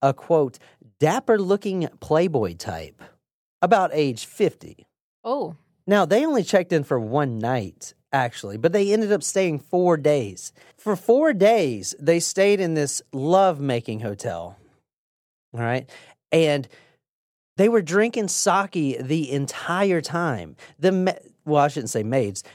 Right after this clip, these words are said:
Speaker 1: The geishas, the housemaids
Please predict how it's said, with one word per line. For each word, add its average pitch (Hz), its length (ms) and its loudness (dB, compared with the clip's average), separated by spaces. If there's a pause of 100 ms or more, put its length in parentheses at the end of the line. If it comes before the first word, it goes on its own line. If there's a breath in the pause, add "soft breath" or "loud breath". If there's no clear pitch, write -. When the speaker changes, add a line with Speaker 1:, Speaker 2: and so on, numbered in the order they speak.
Speaker 1:
The 139 180 2
geishas, 127 880 -2 (720)
the 139 120 4
housemaids 120 960 -2